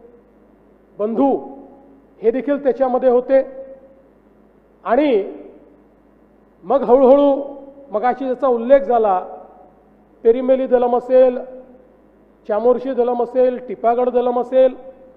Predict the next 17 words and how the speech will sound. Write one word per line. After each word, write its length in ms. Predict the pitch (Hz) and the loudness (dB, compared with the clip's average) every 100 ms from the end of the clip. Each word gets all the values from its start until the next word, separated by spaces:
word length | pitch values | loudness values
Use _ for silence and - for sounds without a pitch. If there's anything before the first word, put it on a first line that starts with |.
| _ _ - | _ _ -12
असा 240 | 220 320 | -6 0
हा 120 | 277 | 2
विस्तार 400 | 294 254 - 311 | 2 0 0 0
होत 200 | 254 277 - | 4 2 2
गेला 360 | 262 240 175 175 - - - _ _ _ _ _ _ | 0 0 0 -6 -12 -20 -20 _ _ _ _ _ _
आणि 180 | 214 262 | -4 0
एक 220 | 302 - | 0 0
फार 200 | 247 277 | 0 0
मोठी 300 | 302 285 294 | 0 0 0
सेना 420 | 311 - 262 285 - - - - - - _ _ _ _ _ _ _ _ _ | -2 -2 2 2 0 -6 -18 -20 -20 -20 _ _ _ _ _ _ _ _ _
त्यांच्या 400 | 226 233 226 294 | -6 -6 0 2
नेतृत्वामध्ये 760 | 277 254 285 277 277 269 269 269 | 2 0 -4 -4 0 0 2 2
या 100 | 254 | 2
ठिकाणी 380 | 262 262 262 269 | -2 -4 -4 -4
सुरू 260 | 262 262 | -8 -4
झाली 400 | 262 247 214 196 196 - - - _ _ _ _ _ _ | 0 2 2 -4 -6 -14 -20 -20 _ _ _ _ _ _
आणि 400 | 185 247 311 311 | -2 0 0 -2